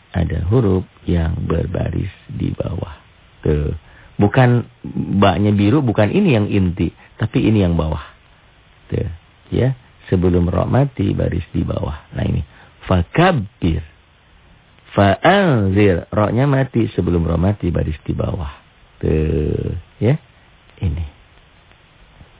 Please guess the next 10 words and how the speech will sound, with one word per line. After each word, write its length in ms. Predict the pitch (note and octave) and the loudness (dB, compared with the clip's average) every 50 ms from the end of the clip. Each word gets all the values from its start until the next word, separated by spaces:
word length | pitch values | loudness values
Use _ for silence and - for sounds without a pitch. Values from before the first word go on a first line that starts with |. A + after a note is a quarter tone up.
| _ _ - - - - - - - - - - - - - - - - - _ _ - | _ _ -20 -20 -20 -20 -20 -20 -20 -20 -20 -20 -20 -20 -20 -20 -20 -20 -20 _ _ 0
Contoh 420 | - F3 F3 F3+ F3+ F3 A3 A3 A#3 A3 | 2 4 4 4 4 4 2 2 2 4
ro 140 | E3+ D3 C3+ | 2 2 2
itu 240 | - B2 A#2 - F3 | 2 2 2 2 2
berbaris 580 | F3 C#3 B2+ A2+ G#2+ G2 G2 F#2+ F#2 F#2+ G2 G2 - - - - - - - - - - - - | 2 4 4 4 4 4 2 2 2 0 -2 -4 -6 -12 -18 -20 -20 -20 -20 -20 -16 -8 -4 -2
hidup. 240 | F2+ D#2+ - F2 - - _ _ _ _ _ - - | 0 0 0 0 -2 -2 _ _ _ _ _ -2 2
Rohnya 320 | - D#3 F3+ G3 A3+ A#3 | 4 4 4 4 4 4
barisnya 320 | G3+ G3+ F#3 G3 F#3+ A3+ G#3+ | 4 4 2 2 2 2 2
hidup 320 | G#3 G3+ F3 G3+ F#3 - | 2 2 2 0 0 0
tuh 160 | - F2+ C2+ | -2 -4 -4
lihat. 160 | C2+ B1+ - | -4 -6 -8